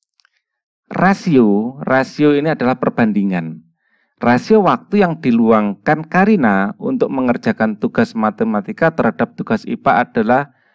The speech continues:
lima banding empat. Berarti matematika dibanding ipa,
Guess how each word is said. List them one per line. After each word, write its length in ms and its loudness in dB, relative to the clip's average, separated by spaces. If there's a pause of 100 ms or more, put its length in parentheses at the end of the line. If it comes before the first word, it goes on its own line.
(200)
lima 560 2
banding 720 -2
empat. 400 -6 (240)
Berarti 560 -2 (300)
matematika 1300 -2 (320)
dibanding 720 0
ipa, 800 -4